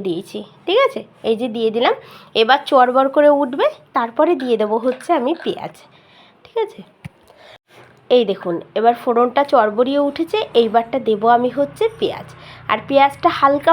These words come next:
ভাজা হতে না হতেই দিয়ে দেবো হচ্ছে টমেটো। ওই দুই পিস তিন পিস মতো টমেটো কেটে রেখে দিয়েছি, কারণ কি আমি তো টমেটো বাটা করেছি, এর জন্য ওই দুই তিন পিস মতো টমেটো এই তেলের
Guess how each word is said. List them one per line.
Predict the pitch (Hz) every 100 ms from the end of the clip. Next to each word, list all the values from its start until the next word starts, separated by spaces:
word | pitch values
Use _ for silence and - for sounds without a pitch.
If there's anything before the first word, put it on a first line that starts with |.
| 311
ভাজা | 285 330
হতে | 311 311 320
না | 330 349
হতেই | 359 370 508 - - - - 269
দিয়ে | 285 285
দেবো | 269 269
হচ্ছে | 285 - 571 - -
টমেটো। | 240 175 170 185 - - -
ওই | 277 311 240
দুই | 294 262
পিস | 320 -
তিন | - 311 294
পিস | 330 339
মতো | 330 349 359
টমেটো | 277 240 269 302
কেটে | 311 311
রেখে | 302 339
দিয়েছি, | 339 339 339 480 554 - - - _
কারণ | 247 240 262
কি | 294 294 -
আমি | 247 254
তো | 302
টমেটো | 285 254 254 285
বাটা | 220 196 240
করেছি, | 240 302 392 - 262 -
এর | 214
জন্য | 254 277 330
ওই | 262 233
দুই | 247 254
তিন | 254 247
পিস | 262 -
মতো | 285 415 523 _ -
টমেটো | 240 220 226 440 523 233
এই | 226
তেলের | 185 165 160